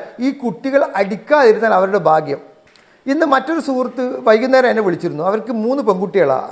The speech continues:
അവരൊരു, ഒരു സ്ത്രീയാണ്. അവരുടെ മൂത്ത കുട്ടി ഒമ്പതാം ക്ലാസ്സിലാണ് പഠിക്കുന്നത്, രണ്ടാമത്തെ കുട്ടി പഠിക്കുന്നത് അഞ്ചാം ക്ലാസ്സിലാണ്, മൂന്നാമത്തെ കുട്ടി ഒന്നാം ക്ലാസ്സിലാണ്. ഈ ഒമ്പതാം ക്ലാസ് പഠിക്കുന്ന മോൾ മുസ്ലിം പെൺകുട്ടിയാണ്.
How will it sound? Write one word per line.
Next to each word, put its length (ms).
അവരൊരു, 360
ഒരു 260
സ്ത്രീയാണ്. 380
അവരുടെ 200
മൂത്ത 340
കുട്ടി 220
ഒമ്പതാം 280
ക്ലാസ്സിലാണ് 300
പഠിക്കുന്നത്, 360
രണ്ടാമത്തെ 340
കുട്ടി 240
പഠിക്കുന്നത് 320
അഞ്ചാം 260
ക്ലാസ്സിലാണ്, 340
മൂന്നാമത്തെ 460
കുട്ടി 220
ഒന്നാം 260
ക്ലാസ്സിലാണ്. 360
ഈ 60
ഒമ്പതാം 460
ക്ലാസ് 200
പഠിക്കുന്ന 340
മോൾ 220
മുസ്ലിം 340
പെൺകുട്ടിയാണ്. 420